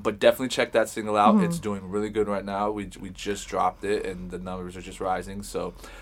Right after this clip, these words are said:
Speaker 1: that's another one to really check out. Check that one out. Mine.
Speaker 2: Okay.
Speaker 1: It's called Mine.
Speaker 2: And where can people find you on social media? I know you have Twitter.
Speaker 1: I'm, I'm everywhere. I'm e-,
Speaker 2: Everywhere.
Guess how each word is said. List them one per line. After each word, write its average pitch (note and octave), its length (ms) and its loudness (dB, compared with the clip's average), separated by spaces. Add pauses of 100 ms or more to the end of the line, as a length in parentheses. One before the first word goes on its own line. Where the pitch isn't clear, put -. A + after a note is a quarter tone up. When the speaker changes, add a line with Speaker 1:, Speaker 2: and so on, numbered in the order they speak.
(120)
Speaker 1:
that's G2+ 180 -4
another G2 200 -6
one F#2+ 120 -6
to F2+ 40 -10
really F2+ 180 -8
check F2+ 260 -10
out. - 180 -10
Check - 200 -10
that F2 120 -8
one - 80 -16
out. F2+ 220 -8
Mine. - 260 -2
Speaker 2:
Okay. G3 100 -4
Speaker 1:
It's - 100 -14
called E2+ 200 -14
Mine. - 240 -14 (340)
Speaker 2:
And G#3+ 240 6
where A3 220 4
can D#4+ 300 -4
people A#3+ 520 2
find G3 380 2
you G3+ 240 0
on F#3 220 2
social F#3+ 340 0
media? F3+ 240 0
I - 20 2
know F3+ 120 2
you G3+ 160 0
have G3 300 -2
Twitter. F#3 580 0 (160)
Speaker 1:
I'm, C3 240 6
I'm A#2 240 4
everywhere. F2+ 560 -4
I'm - 180 8
e-, F#3+ 60 6
Speaker 2:
Everywhere. F3 300 2